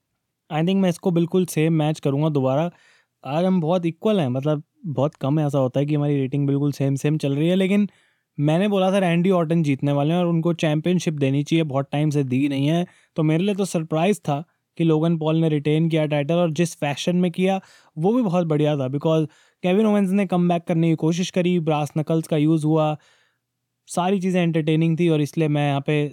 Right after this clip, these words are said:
थ्री पॉइंट फ़ाइव दूंगा, because जो मैंने नहीं सोचा था वैसा हुआ, तो उसके लिए same rating। But Bailey versus Io Sky for the women's championship, और without a doubt,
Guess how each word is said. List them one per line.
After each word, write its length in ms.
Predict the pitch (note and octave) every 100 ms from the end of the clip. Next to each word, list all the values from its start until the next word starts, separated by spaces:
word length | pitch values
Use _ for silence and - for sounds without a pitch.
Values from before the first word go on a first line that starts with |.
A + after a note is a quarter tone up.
| -
थ्री 140 | D3
पॉइंट 260 | C#3+ D3 D3
फ़ाइव 200 | C#3+ C#3+
दूंगा, 260 | C#3 D3+ E3+
because 440 | D#3+ C#3+ C#3+ - _ _ _ -
जो 140 | B2+ C3+
मैंने 200 | C#3+ C#3
नहीं 180 | C3+
सोचा 320 | D3 C#3+ D3 D3
था 140 | D#3+
वैसा 260 | D3+ C#3 D3+
हुआ, 320 | D#3+ F#3 A2+
तो 480 | - A#2+ A2+ A2+ B2+ _ _ _
उसके 280 | D3 - D3+
लिए 180 | D3 D3
same 420 | - - G3 G3+
rating। 360 | F#3+ F3+ G#3+ A3 - - -
But 100 | F3
Bailey 480 | D#3 C#3 F#3+ A#3 B3+
versus 440 | G3+ G3 A3+ G3+ - -
Io 460 | G3 A3 A3 G3 _ -
Sky 400 | - D#3+ C#3+ A2+ _ _ _ _ _ -
for 100 | F3
the 140 | E3+ C#3+
women's 440 | D3+ B3 C#4+ A#3
championship, 600 | - D3+ C#3+ D#3 E3+ F#3+
और 260 | G3 G3 A3+
without 720 | E3+ D3 D#3+ C#3 D3+ A3+ A#3+ - -
a 80 | D3
doubt, 480 | - E3+ G#3+ G3+